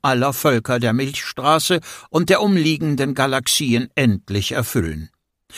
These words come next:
Die Angehörigen der Sternenvölker stehen für Freiheit und Selbstbestimmtheit ein, man arbeitet intensiv zusammen.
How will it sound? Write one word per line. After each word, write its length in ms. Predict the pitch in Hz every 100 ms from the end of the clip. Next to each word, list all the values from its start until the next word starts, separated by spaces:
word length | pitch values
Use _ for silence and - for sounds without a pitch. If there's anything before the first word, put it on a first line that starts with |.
| - -
Die 80 | 165
Angehörigen 800 | 180 175 160 151 165 170 160 156
der 140 | 110
Sternenvölker 880 | - 143 139 151 135 160 170 - 170
stehen 340 | - 123 123
für 200 | 123 107
Freiheit 680 | - 117 135 131 135 160 160
und 160 | 147
Selbstbestimmtheit 1080 | 165 165 - - - 131 - 139 123 127 120
ein, 280 | 151 160 156 - - -
man 220 | 160 190
arbeitet 500 | 190 180 170 165 160
intensiv 720 | 185 139 131 117 143 120 -
zusammen. 600 | - 107 110 143 82 76